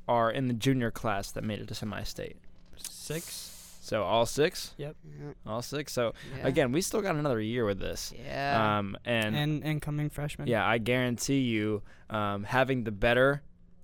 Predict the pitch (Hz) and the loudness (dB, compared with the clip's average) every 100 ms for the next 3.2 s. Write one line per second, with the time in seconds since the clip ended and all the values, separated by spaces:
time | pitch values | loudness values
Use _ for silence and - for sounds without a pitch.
0 | - 123 120 - - 143 - 120 113 - | -8 -6 -4 -8 -8 -6 -4 -2 -4 0
1 | 123 120 127 113 117 113 117 107 101 110 | 0 2 2 2 2 0 0 -2 -2 -2
2 | 123 135 139 - 127 - 131 120 110 117 | 0 0 -2 -4 -4 -4 -2 0 0 -2
3 | 101 101 | -2 -4